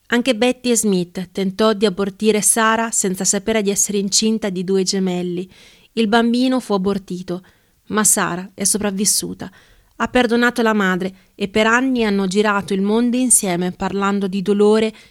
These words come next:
e di sofferenza. Sarah ha dichiarato: "Ciò che hai fatto a uno di questi piccoli lo hai fatto anche a me.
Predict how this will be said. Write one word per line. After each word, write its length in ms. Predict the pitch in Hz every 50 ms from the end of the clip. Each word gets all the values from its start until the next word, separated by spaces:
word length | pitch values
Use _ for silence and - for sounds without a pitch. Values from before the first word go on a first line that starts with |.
| _ _ _ _
e 120 | - 190
di 140 | 190 175 202
sofferenza. 840 | 202 - - 247 - - 240 226 202 180 180 185 185 185 - 208 185 _ _ _ _ _ _ _ _ _ _ _ -
Sarah 420 | - - - 226 233 254 247 247
ha 80 | 240 214
dichiarato: 640 | 190 202 202 220 202 185 180 175 175 175 175 190 190 - - _ _ _ _
"Ciò 240 | - - - 208 196
che 80 | - 220
hai 100 | 202 208
fatto 560 | 202 - 226 214 226 - _ - 226 - - _
a 100 | - 196
uno 300 | 214 214 220 226 226 214
di 140 | 180 196
questi 320 | 190 - 196 - - - 190
piccoli 500 | - 214 214 202 - - 220 214 208 208
lo 80 | 196
hai 100 | 202 202
fatto 460 | 190 - - 214 214 220 220 - - 214
anche 300 | 202 202 202 190 196 208
a 40 |
me. 240 | 196 190 180 175 185